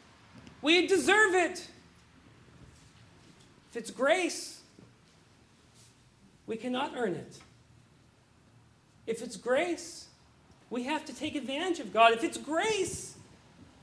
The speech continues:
it has to be cheap. Cheap for us. Not for God, of course. Timothy Wangert tells a story about a man who was struck by the grace of God.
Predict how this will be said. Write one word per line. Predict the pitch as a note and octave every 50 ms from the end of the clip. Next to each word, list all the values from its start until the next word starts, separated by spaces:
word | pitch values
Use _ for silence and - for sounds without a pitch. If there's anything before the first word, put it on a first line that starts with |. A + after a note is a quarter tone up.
| - - - - - - - - -
it | - E4+ D#4
has | C#4 F4 F4 F#4+ G4+ G4 - -
to | - F4
be | A3 B3 A3+ G3 E3+ - - - - -
cheap. | - - C#4+ B3 - - - - - - - - - - - - - - - - - - - -
Cheap | - C4 B3+ - -
for | A3 A3 A3+
us. | G#3+ F3+ C#3+ - - - - - - - - - - - - - - - - - - - - - - - - - - -
Not | D#3 D3+ C#3 -
for | - B2
God, | B2+ C3 C3 B2
of | A#2 - - -
course. | A#2+ G#2+ - - - - - - - - - - - - - - - - - - - - - - - - - - - - - -
Timothy | - B3 B3+ B3 A#3 C4 A3+
Wangert | G3+ G3+ G#3+ A3+ A#3+ G3 F3+ D#3+ -
tells | - G#3 G3+ F#3+ -
a | F#3
story | - - - G#3+ G#3+ A3 G#3
about | F3 F#3 F3+ F3+
a | E3+
man | E3+ E3+ F3+ F#3 F3+ E3+ D3+
who | D3+ F3
was | E3+ E3 - - - - -
struck | - - - - - D4+ D4+ - - - - -
by | G3 F#3+
the | F#3 F#3
grace | E3 G3 G3+ G3 G3 G3
of | F#3 E3
God. | F#3 F#3 E3+ C#3+ B2+ A#2